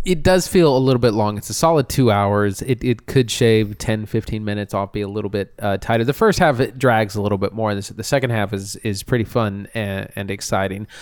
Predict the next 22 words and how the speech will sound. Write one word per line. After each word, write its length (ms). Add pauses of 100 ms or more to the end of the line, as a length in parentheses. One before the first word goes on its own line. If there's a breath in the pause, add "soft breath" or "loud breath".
(300 loud breath)
Uh, 320
that 240
would 120
probably 280
be 240
my 320
main 220
complaint. 380
And 80
like 140
I 40
said, 200
it's 160
a 60
little 340
predictable. 600
It's 100
a 60
little 200
paint 260
by 140
number. 400